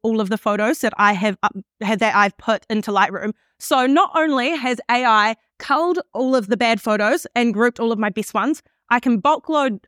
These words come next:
upload that into Lightroom, and then with, within the time that it takes me to edit one photo, I can then do that to about two hundred and fifty, whatever ones I, so that has saved me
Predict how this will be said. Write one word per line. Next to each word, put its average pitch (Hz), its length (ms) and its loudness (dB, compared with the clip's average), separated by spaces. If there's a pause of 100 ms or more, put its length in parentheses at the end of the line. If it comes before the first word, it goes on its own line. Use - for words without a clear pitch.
upload 240 500 0
that 226 260 0
into 226 240 -2
Lightroom, 214 480 0 (320)
and 262 180 2
then 254 260 -2
with, 226 300 -4 (220)
within 285 600 2
the 240 120 -2
time 240 260 2
that 240 100 2
it 226 80 -4
takes 233 200 -4
me 247 80 -2
to - 120 -6
edit 220 160 -2
one 233 300 2
photo, 214 380 0 (420)
I 240 140 2
can 254 180 0
then 254 160 2
do 247 200 -2
that 220 300 -2
to 240 120 -2
about 214 300 4 (180)
two 262 160 0
hundred 220 260 0
and 190 100 -4
fifty, 196 460 -4
whatever 233 320 0
ones 214 340 0
I, 202 200 0
so 262 240 0
that 285 180 0
has 302 200 -2
saved 247 320 0
me 233 240 -2